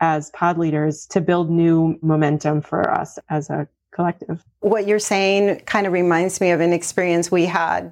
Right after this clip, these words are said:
Speaker 2: that I was so thankful for. I met some filmmakers many years ago who talked about when you travel to a destination, not just to be a guest or a tourist, but actually connect with the community. And that planted a seed in my mind. I said, "You know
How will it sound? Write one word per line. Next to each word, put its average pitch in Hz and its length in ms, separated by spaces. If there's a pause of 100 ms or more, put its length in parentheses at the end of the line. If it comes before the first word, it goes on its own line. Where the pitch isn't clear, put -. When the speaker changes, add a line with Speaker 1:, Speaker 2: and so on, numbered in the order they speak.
Speaker 2:
that 170 120
I 160 80
was 165 160
so - 320
thankful 180 440
for. 160 500
I 254 60
met 339 260
some 240 220
filmmakers 202 600
many 190 220
years 175 280
ago 175 280
who 185 100
talked 175 340
about 180 380
when 180 160
you 180 80
travel 190 400
to 196 140
a 180 80
destination, 175 800
not 180 220
just 180 260
to 185 80
be 175 380
a 170 120
guest 165 400
or 175 80
a 165 60
tourist, - 680 (240)
but 196 120
actually 185 440
connect 175 540
with 180 120
the 175 80
community. 175 640
And 180 360
that 208 380 (220)
planted 240 340
a 180 60
seed 196 260
in 185 100
my 165 140
mind. 170 460 (200)
I 226 60
said, 247 220
"You 277 100
know 254 400